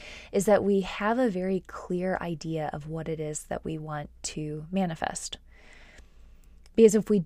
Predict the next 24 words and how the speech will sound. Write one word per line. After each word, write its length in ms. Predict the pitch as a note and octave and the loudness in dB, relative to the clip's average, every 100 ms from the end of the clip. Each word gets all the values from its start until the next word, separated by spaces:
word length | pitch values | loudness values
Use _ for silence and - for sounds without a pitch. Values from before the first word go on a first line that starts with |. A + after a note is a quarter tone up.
| - | -2
don't 300 | A3 C4+ C4 | -2 -2 -2
have 140 | C4 | 0
a 60 | B3 | 0
good 200 | F#3+ F#3+ | 2 0
idea 320 | F#3 E3+ - | 0 0 -2
of 180 | D#3+ D3+ | -4 -4
where 240 | E3 E3 | -4 -2
we're 140 | D#3+ | -4
going, 560 | D#3+ E3+ F3+ F3 - F3 | -6 -4 -4 -4 -6 -8
if 120 | - | -4
we 80 | F#3 | -2
don't 180 | F#3 F#3 | -2 -2
have 120 | F#3+ | -4
a 40 | |
good 140 | F3 E3 | -2 -4
idea 380 | D#3+ D#3 D#3+ - | -4 -4 -4 -4
of 240 | D#3+ D#3 | -8 -6
what 200 | - - | -6 -4
we 140 | F3+ F3 | -4 -4
want, 500 | F3+ C#4 A3 E3+ - - - - | -4 -2 0 -2 -6 -18 -14 2
the 120 | G3+ | 4
likelihood 580 | G#3 C4+ C#4 C#4+ A#3 G#3+ | 6 4 2 -2 0 0
of 140 | F#3 | 0
us 180 | E3+ | -2